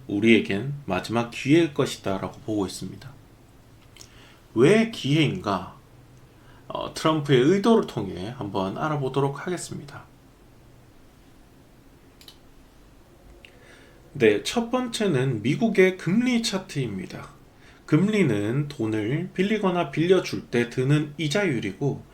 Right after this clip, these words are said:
돈의 가격을 나타낸다라고 보시면 됩니다. 현재 금리는 고금리로 유지되고 있고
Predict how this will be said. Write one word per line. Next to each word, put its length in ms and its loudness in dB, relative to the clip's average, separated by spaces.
돈의 580 0
가격을 560 0
나타낸다라고 960 -2
보시면 440 -4
됩니다. 420 -10
현재 420 0
금리는 800 0
고금리로 800 2
유지되고 520 -2
있고 520 -4